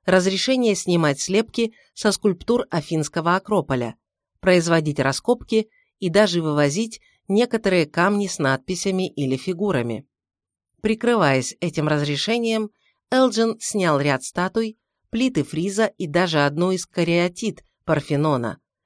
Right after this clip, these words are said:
и вывез все в Англию, где и продал свою внушительную коллекцию античных шедевров Британскому музею.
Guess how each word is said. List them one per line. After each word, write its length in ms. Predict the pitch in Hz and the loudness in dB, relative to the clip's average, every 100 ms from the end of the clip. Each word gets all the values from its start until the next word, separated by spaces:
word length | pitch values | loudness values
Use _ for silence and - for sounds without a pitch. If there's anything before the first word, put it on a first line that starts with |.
| _ | _
и 120 | 226 | -2
вывез 380 | 226 269 214 - | 0 0 0 -2
все 260 | - - 160 | -4 0 2
в 80 | 175 | 2
Англию, 540 | 190 139 127 123 123 _ _ _ - | 0 0 -2 -4 -6 _ _ _ -12
где 300 | 160 147 190 | -8 2 4
и 80 | 175 | 4
продал 440 | 175 247 233 220 | 4 4 6 4
свою 540 | 220 175 190 233 247 - | 2 2 4 4 0 -2
внушительную 800 | 170 190 190 185 156 147 147 147 | 0 2 2 0 -2 -2 0 0
коллекцию 600 | 156 165 156 - - 151 - | 0 2 0 -2 0 0 0
античных 520 | 170 151 160 151 143 | -2 -2 -4 -2 -2
шедевров 600 | - 143 196 226 220 - _ _ - | -2 2 2 2 0 -2 _ _ -2
Британскому 760 | 220 262 156 135 - 147 156 | 0 2 2 0 0 0 2
музею. 560 | 180 185 151 120 110 | 2 2 2 2 0